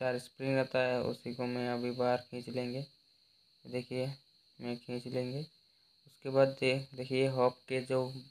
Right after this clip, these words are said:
puller रहता है उसी के साथ और गुटी ले लिया। और उसके बाद clutch hop, clutch center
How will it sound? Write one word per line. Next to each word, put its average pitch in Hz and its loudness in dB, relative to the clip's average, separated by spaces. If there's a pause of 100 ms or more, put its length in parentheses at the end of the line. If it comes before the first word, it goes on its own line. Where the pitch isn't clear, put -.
(260)
puller 127 4
रहता 127 2
है 123 0
उसी 120 -4
के - -20
साथ - -8
और 123 2
गुटी 123 -6 (600)
ले 127 -2
लिया। 127 0 (420)
और 120 4 (1800)
उसके - -10
बाद 135 4
clutch 127 2
hop, 131 4
clutch 127 2
center 131 0